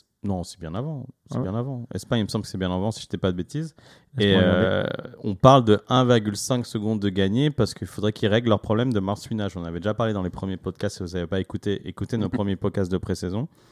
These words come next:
Speaker 1: Et a priori, eux, ils perdent quasiment une seconde à cause de la voiture qui rebondit, qui rebondit. Donc, ils ont une ré-, des réglages de voiture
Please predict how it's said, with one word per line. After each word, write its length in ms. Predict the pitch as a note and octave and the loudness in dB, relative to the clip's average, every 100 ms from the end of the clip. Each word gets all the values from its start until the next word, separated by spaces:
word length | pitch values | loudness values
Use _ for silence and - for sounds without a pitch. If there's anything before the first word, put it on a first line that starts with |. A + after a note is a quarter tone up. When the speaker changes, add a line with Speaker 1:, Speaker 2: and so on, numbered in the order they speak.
| - _ | -20 _
Speaker 1:
Et 40 | |
a 60 | F#2 | -4
priori, 380 | - G#2 C3 D3 C3+ | 2 4 4 2 4
eux, 120 | C3+ | 4
ils 120 | G#2 | 4
perdent 440 | - C3 C#3 G2 F#2+ | 4 4 6 4 2
quasiment 520 | - F#2+ G2+ A#2+ - | 2 0 2 0 0
une 140 | C3+ C#3 | 0 0
seconde 460 | - A#2+ A2 C#3 | 0 -2 0 0
à 80 | G#2 | -2
cause 260 | - A#2 G2+ | -2 -4 0
de 60 | |
la 160 | F#2 F#2 | 0 2
voiture 320 | F#2 F2+ A#2+ - | 0 0 -2 -4
qui 240 | - F#2 | -6 -4
rebondit, 420 | F2+ F#2+ G2+ G2 A2 | 0 2 2 0 -4
qui 160 | - | 0
rebondit. 460 | G2 F2+ F#2 A#2 D#3+ _ _ _ | 0 0 -2 -2 -6 _ _ _
Donc, 160 | G2 G#2 | -4 0
ils 120 | F#2+ | 2
ont 60 | F#2+ | 2
une 60 | |
ré-, 180 | F#2 D#2+ | 0 -2
des 120 | G2+ | 0
réglages 300 | G2+ A2 B2+ | 0 2 2
de 80 | G#2+ | 2
voiture 420 | G2 G2 - A2+ | 2 0 -2 -6